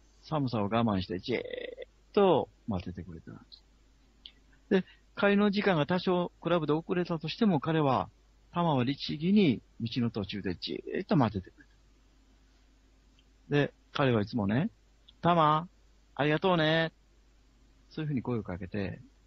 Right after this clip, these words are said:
まあ、一緒に家に帰るのが、まあ、常やったわけですよ。で、Aさんのその数歩先を、タマがね、トントントントントントン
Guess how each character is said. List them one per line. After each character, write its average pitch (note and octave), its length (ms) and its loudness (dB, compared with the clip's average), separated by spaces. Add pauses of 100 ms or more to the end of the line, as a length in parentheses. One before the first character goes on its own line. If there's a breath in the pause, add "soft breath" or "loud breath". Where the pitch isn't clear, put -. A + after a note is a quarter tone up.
(100)
ま D#3+ 100 2
あ、 C#3+ 40 4
一 B2+ 100 2
緒 - 200 -4
に F3+ 240 -2 (640)
家 A#2+ 160 4
に G2 100 0
帰 G2 100 -4
る F#2+ 140 -2
の G#2 100 -4
が、 D#3 120 2
ま F#2+ 100 -4
あ、 F#2+ 40 -10 (160)
常 F#2+ 120 -2
や A2 140 2
っ F2+ 60 -6
た - 120 -12
わ E2+ 80 -10
け - 80 -12
で - 80 -16
す - 160 -20
よ。 - 60 -20 (1120)
で、 F#3+ 220 4 (340 loud breath)
A F#3 160 2
さ D#3+ 140 2
ん C#3+ 80 6
の B2+ 160 4
そ B2 100 -2
の A#2 140 0
数 D3 260 -4
歩 A#2+ 140 -4
先 A#2 400 -6
を、 E3+ 220 4 (720)
タ A2 100 -2
マ F#2+ 140 -2
が F#2 120 -4
ね、 D#3 200 -2 (400)
ト A#2 80 -2
ン A#2 40 -4
ト A#2 100 -2
ン A#2+ 40 -6
ト A#2+ 160 -4
ン A#2 40 -2
ト A#2 160 -4
ン A2 40 -6
ト A#2 120 -4
ン A#2 40 -4
ト A#2+ 120 -4
ン A#2 40 -6